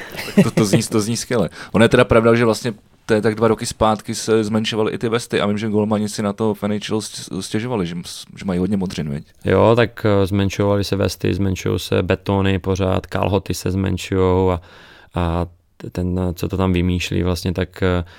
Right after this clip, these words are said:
Speaker 2: tak chytával kdysi N H L a měl betony a jak tady tahle sedačka, tyjo, a, a vyhovovalo mu to a teďka dělá pro to, aby my jsme měli menší betony, jo, takže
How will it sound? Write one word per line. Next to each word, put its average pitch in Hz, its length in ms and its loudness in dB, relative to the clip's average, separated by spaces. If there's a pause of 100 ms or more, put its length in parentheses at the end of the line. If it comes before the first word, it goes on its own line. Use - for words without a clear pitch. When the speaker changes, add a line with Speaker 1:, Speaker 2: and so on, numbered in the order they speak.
(240)
Speaker 2:
tak - 200 -6
chytával 101 640 2
kdysi 98 240 0
N 98 80 2
H 98 240 4
L 98 100 4
a 98 60 2
měl 98 240 2
betony 98 580 0
a 98 100 0
jak 98 160 0
tady 101 200 0
tahle 98 220 0
sedačka, 95 460 0
tyjo, 98 360 4
a, 104 100 4 (600)
a 101 280 4
vyhovovalo 110 560 8
mu 110 100 4
to 113 180 6
a 110 60 6
teďka 104 300 2
dělá 104 320 6
pro 110 180 2
to, 113 160 4
aby 107 200 4
my 104 120 2
jsme 107 120 2
měli 107 180 4
menší 104 260 2
betony, 101 340 2
jo, 82 160 0
takže 85 320 0